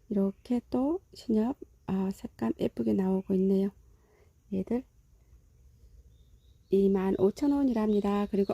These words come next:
알보 몬스테리아입니다. 알보 몬스테리아는 지금 처음으로 판매 들어간 것 같습니다. 지금 알보 몬스테리아 이렇게 되어 있고요. 이렇게 지금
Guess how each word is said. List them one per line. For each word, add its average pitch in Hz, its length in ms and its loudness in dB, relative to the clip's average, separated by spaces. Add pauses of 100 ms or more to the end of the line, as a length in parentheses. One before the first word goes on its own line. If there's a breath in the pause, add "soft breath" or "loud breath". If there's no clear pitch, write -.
알보 190 360 4
몬스테리아입니다. 226 1040 2 (480 loud breath)
알보 208 400 4
몬스테리아는 214 760 2
지금 220 320 -2
처음으로 320 640 4 (100)
판매 277 320 0
들어간 196 340 0
것 196 140 -4
같습니다. 202 600 -2 (500 loud breath)
지금 247 460 4
알보 220 320 4
몬스테리아 214 800 2 (680)
이렇게 185 760 -2
되어 185 260 0
있고요. 196 340 -4 (460 soft breath)
이렇게 190 680 -2
지금 220 340 -2